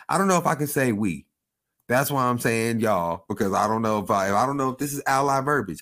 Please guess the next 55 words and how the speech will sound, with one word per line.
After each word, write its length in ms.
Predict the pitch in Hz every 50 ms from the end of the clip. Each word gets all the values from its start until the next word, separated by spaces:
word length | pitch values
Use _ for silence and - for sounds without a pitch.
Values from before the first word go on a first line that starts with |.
| -
I 60 | 107
don't 140 | 113 123 123
know 140 | 123 120 120
if 80 | 120 117
this 240 | - 120 120 -
is 240 | 123 120 120 120 113 - _ _ _ _ _ _ _ -
a 60 | - 110
conversation 840 | - - 127 123 117 117 120 - 127 117 113 113 - - 113 110
that 160 | 110 107 107
an 60 | - -
ally 400 | - 117 113 117 113 113 104 110
can 200 | 110 - 107 92
have 420 | 87 98 110 113 113 107 104 104 98
with 180 | 107 117 107
a 40 | 110
community. 500 | 110 - 110 101 101 98 95 92 98 98
I 60 | 101
don't 100 | 101 104
know 120 | 104 98 98
if 80 | 95
this 140 | - 104 98
disqualifies 800 | - 87 90 - - 143 135 135 135 135 - 127 127 123 123 120
your 100 | 123 120
boy. 140 | 120 123
I'm 120 | 110 101 107
not 140 | 110 90 -
trying 280 | - - 131 135 147
to 60 | 143
be 100 | 131 127
disqualified. 680 | 117 113 107 - 113 107 107 107 104 - 98 98 92 90
I'm 80 | 92 85
trying 420 | - - 98 113 147 170 156 120
to, 200 | 104 101 98 98 - _ _ _
<laughs> 180 | _ _ _ -
you 80 | 101 104
know 80 | 131 123
what 60 | 113
I'm 120 | 113 113
saying, 460 | 107 117 113 110 110 107 104 104 104 104 _ _ _ _ _ _ _ _ _ _ _ _ _ _ _ _ _ - - 92 92 85 87 90
gain 360 | - 120 113 117 117 113 113
some. 300 | - - 107 104 104 104 _ - - _ _ -
I'm 200 | 139 170 196 214
trying 280 | 208 190 156 151 147
to 80 | 147 139
use 540 | 120 107 104 95 87 85 76 78 - - _ _ _ _ _ _ _ _ _ _ _ _ _ _ _ _ _ _ _ _ _ _ _ _
the 120 | - 90 82
experience 680 | 98 - - - 180 190 202 190 180 165 160 160 160
that 120 | - 127 123
some, 340 | - 107 98 104 110 98
that, 180 | 87 95 78 -
that 160 | - 98 101
us 140 | 120 147 143
niggas 340 | 135 127 120 98 90 87 78
done 120 | 82 76
had, 360 | 71 73 69 69 69 76 92